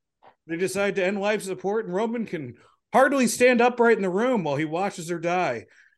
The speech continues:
It's not Norman Rockwell, it's fucking flashback in a Stephen King book, like what the sister went through in Pet Sematary.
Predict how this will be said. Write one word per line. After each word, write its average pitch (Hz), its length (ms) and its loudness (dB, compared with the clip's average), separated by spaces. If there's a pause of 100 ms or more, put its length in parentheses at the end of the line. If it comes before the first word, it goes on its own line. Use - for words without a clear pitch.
It's - 60 -18
not 262 180 2
Norman 247 340 2
Rockwell, 226 600 0
it's 147 160 -4
fucking 208 380 -4
flashback 202 600 -4
in 170 60 -6
a 147 60 -8
Stephen 180 400 -4
King 170 320 -8
book, 131 340 -4 (480)
like 160 160 -2
what 208 320 2 (120)
the 165 120 -2
sister 190 400 0
went 156 240 -2
through 165 160 -2
in 143 80 -4
Pet 214 240 -4
Sematary. 117 680 -6